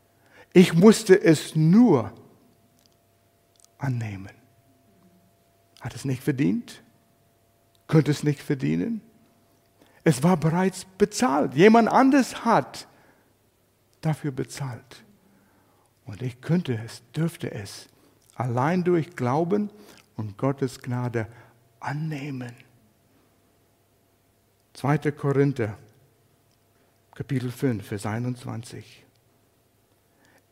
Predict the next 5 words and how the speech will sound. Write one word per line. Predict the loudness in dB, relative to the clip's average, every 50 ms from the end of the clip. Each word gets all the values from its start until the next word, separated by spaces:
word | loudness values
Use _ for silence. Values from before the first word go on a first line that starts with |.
| _ _ _
Er, | 0 0 2 2 0 -2 -6 -10 -16 -10
Gott, | -8 -6 -6 -6 -8 -12 -18 -20 -20 -20 _ _ _ _ _ _ _ _ _ -8
hat | -6 -6 -6 -6 -6 -2
den, | 0 2 2 0 0 -4 -8 -12 -16 -16 _
Jesus, | -4 -2 -2 -2 -2 -4 -10 -14 -14 -16 -20 -20 -20